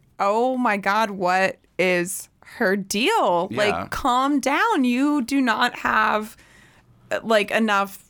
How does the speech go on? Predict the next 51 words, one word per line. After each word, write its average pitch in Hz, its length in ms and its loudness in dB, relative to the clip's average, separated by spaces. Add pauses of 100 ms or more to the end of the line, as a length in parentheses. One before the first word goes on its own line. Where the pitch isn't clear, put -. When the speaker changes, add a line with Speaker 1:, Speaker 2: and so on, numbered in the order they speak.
Speaker 1:
authority. 202 960 0
Speaker 2:
You 160 60 2
just 160 200 -4
Speaker 1:
You 247 80 -2
Speaker 2:
got - 140 2
Speaker 1:
don't 139 120 2
Speaker 2:
your 180 80 2
Speaker 1:
have 247 180 0
a, 262 100 0 (100)
you 240 240 0
have 247 140 0
no 254 240 2
clout. 196 480 -2
You 208 80 0
have 214 100 0
no 240 220 0
position." 196 500 -2 (140)
Speaker 2:
And 151 140 2
this 190 160 0
is 165 160 0
your 151 120 2
dream 131 520 0
job. 85 520 -4 (220)
Speaker 1:
Yeah, 240 460 0
what 254 280 -2
are 285 80 2
you 254 140 0
doing? 160 540 -2
Speaker 2:
Right. - 240 -2 (100)
Speaker 1:
You 269 220 0
can't 262 320 -2
refuse 233 560 0
this. 101 480 0
Speaker 2:
Right. 87 360 2 (460)
And 139 160 2
Speaker 1:
Uh, 160 60 2
Speaker 2:
ultimately, 156 460 2
he 113 120 -2
says, 110 640 0
"Either 113 240 0
you 101 160 -2
do 101 140 -2
this 90 180 -4
number 95 280 0
or 87 60 0
you're 85 200 -4
not 82 180 -2
in 82 120 -8
the 78 60 -10
show." - 500 -2 (100)
Speaker 1:
Right. 214 500 -2